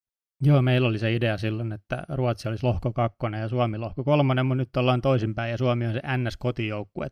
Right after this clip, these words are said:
tässä nyt sitten tällä kertaa. Öö, matsista ennakoidaan sitä, että Suomi on täysi altavastaaja. Suomen kerroin on lähes viisi, Ruotsilla se on tosi pieni. Ja sit toinen, mitä tässä on ehkä niinku havaittavissa, niin, öö,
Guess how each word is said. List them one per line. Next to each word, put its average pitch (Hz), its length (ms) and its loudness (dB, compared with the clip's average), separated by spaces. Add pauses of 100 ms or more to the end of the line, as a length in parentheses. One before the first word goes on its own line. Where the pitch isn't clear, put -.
tässä - 240 -6
nyt 127 140 -8
sitten 127 320 -6
tällä 120 260 0
kertaa. 131 440 -8 (680)
Öö, 139 40 4 (720)
matsista 165 500 0
ennakoidaan 135 680 2
sitä, 123 280 0
että 117 200 -2
Suomi 131 480 4
on 113 240 -2 (200)
täysi 123 340 2
altavastaaja. 139 840 -4 (580)
Suomen 131 240 2
kerroin 123 360 0
on 113 120 -4
lähes 120 320 0
viisi, 120 460 0
Ruotsilla 117 440 -2
se 110 100 -10
on 98 80 -10
tosi 117 260 -2
pieni. 113 460 -4 (420)
Ja - 40 -2
sit 143 140 -2
toinen, 165 260 2
mitä 131 180 2
tässä 135 260 -4
on 131 80 -2
ehkä 131 220 -4
niinku 123 200 -4
havaittavissa, 123 760 -4
niin, 117 300 -4
öö, - 80 -8